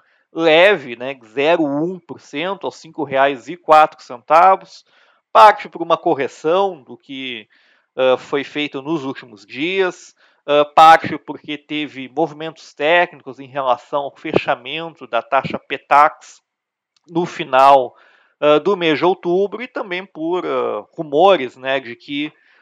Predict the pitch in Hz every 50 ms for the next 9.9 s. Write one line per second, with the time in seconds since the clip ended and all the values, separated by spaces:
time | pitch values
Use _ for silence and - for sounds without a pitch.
0 | _ _ _ - 156 170 - 160 156 147 143 135 143 151 151 - - 147 135 139
1 | 143 139 135 139 123 135 131 127 - 143 139 139 135 117 120 117 127 135 139 143
2 | 139 120 127 127 120 120 120 131 143 139 135 120 - _ 139 139 127 120 - 120
3 | 120 127 135 143 139 156 139 - _ - 147 151 147 147 139 135 131 135 131 -
4 | 143 127 147 139 147 180 170 - - 123 92 - _ _ _ _ _ _ _ -
5 | - _ _ _ - 277 240 240 214 - - 170 165 - - 151 147 143 143 143
6 | 175 208 - - 190 185 214 240 254 214 151 - _ 135 135 131 123 113 104 -
7 | _ _ _ - 123 113 104 127 131 123 _ 143 135 131 120 107 113 - - 131
8 | 131 135 127 110 - 120 117 - 127 117 - _ - 120 123 127 123 113 110 117
9 | 117 - 151 170 - 143 135 - 202 202 208 185 180 196 214 - - -